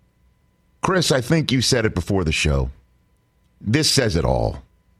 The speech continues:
as far as I'm concerned, in terms of legacy and in terms of how he's viewed.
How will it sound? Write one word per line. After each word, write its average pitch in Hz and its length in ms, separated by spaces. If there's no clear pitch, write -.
as 82 100
far 87 200
as 73 100
I'm 92 180
concerned, 80 380
in 76 80
terms 82 260
of 80 140
legacy 82 840
and 76 120
in 78 80
terms 78 420
of 71 380
how 98 200
he's 80 200
viewed. 67 360